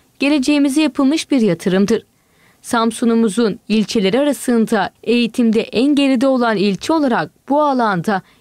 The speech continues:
ilçemizi geliştirmek adına birçok çalışmalar başlattık." dedi. Eğitime yapılan yatırımların kendileri adına asla taviz verilmemesi gereken yatırımlar olduğunu belirten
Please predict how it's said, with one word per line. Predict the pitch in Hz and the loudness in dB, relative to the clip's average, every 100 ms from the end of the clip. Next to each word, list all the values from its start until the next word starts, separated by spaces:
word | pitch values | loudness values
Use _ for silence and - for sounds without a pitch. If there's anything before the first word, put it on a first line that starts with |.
| - | -4
ilçemizi | 285 285 311 285 269 339 | -2 0 0 2 2 2
geliştirmek | 330 285 - 285 269 262 | 2 0 0 0 0 0
adına | 226 240 180 | 0 0 0
birçok | 262 302 320 320 | 0 0 -2 -2
çalışmalar | 294 262 - 262 277 320 | -2 -2 -2 0 0 0
başlattık." | 285 254 262 214 - 170 - | -2 -2 -2 -4 -4 -10 -4
dedi. | 185 185 202 _ _ - | -2 0 -2 _ _ -4
Eğitime | 226 226 247 233 | 0 0 0 2
yapılan | 226 226 233 262 | 2 0 -2 0
yatırımların | 339 302 277 262 240 208 202 - _ - | 0 0 0 2 2 0 -2 -6 _ -8
kendileri | 254 240 226 269 285 | -4 -2 0 2 2
adına | 262 254 226 - | 2 2 0 -2
asla | 202 247 302 294 | -4 -2 -2 -2
taviz | 269 277 262 294 247 | -2 -2 0 0 0
verilmemesi | 269 330 349 311 294 285 | 0 2 2 0 -2 -2
gereken | 277 269 262 254 | 0 0 -2 -2
yatırımlar | 233 214 - 220 208 247 | 0 -2 0 0 0 2
olduğunu | 320 294 262 240 | 2 2 2 2
belirten | 247 226 - 214 170 | 2 0 -2 -4 -4